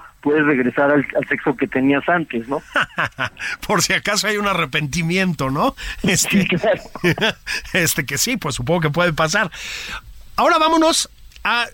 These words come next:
Speaker 2: lo que yo creo que es otra <laughs> constante, pues muy, muy agradecibles, tal vez más para quienes hemos, eh,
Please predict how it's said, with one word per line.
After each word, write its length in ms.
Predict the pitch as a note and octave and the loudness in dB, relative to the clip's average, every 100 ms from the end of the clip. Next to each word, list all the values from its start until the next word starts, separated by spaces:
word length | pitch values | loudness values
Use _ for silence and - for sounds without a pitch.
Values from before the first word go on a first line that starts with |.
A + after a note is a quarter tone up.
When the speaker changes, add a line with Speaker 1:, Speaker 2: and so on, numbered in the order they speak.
| - | 0
Speaker 2:
lo 180 | F3+ F#3+ | 2 2
que 120 | G3 | 2
yo 120 | C#4 | 2
creo 160 | D#4+ C#4 | 2 0
que 60 | |
es 80 | C4 | 0
otra 320 | C#4+ D4 C#4+ - | 0 0 0 0
<laughs> 60 | |
constante, 840 | - - E3 - F#3 G3 G#3 G3+ - - C#3 - - B2+ - - - | -2 2 2 2 0 0 2 2 0 -6 -8 -8 -12 -16 -16 -18 -6
pues 220 | F3 D#3 E3 | -2 0 0
muy, 480 | A3+ G3 C#4 E4 B3+ - - | 6 6 8 4 2 -2 -8
muy 400 | - G3 C4 C#4+ | 2 4 6 6
agradecibles, 880 | C4 F#3 F3 D#3+ D#3 - G3+ F#3 A#3 - - - | 4 2 2 2 2 0 2 0 0 -4 -16 -8
tal 160 | - G#3+ | -2 0
vez 160 | A#3 G3 | 2 2
más 220 | G#3 G#3+ | 2 0
para 220 | G#3 E3 | 0 -2
quienes 260 | - C#3 C#3 | -2 -2 0
hemos, 420 | E3+ E3+ D3+ - B2+ | 0 -2 -4 -4 -2
eh, 560 | A2+ G#2+ G2+ G2+ F#2+ | -2 -2 -4 -4 -6